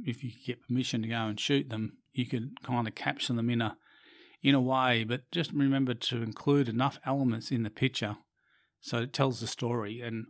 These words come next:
I think environmental portraiture is very much storytelling photography because it tells you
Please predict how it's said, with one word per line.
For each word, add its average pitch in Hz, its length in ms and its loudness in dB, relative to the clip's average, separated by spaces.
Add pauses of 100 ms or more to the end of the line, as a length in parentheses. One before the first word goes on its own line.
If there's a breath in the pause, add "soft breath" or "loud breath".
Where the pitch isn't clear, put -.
I 123 60 -4
think 127 320 -2
environmental 123 480 0
portraiture 123 680 -4
is 123 240 0
very 120 480 0
much 110 540 -4 (260)
storytelling 113 800 -4
photography 110 560 -6
because 110 300 -8
it 117 120 -12
tells 120 360 -4
you 110 300 -2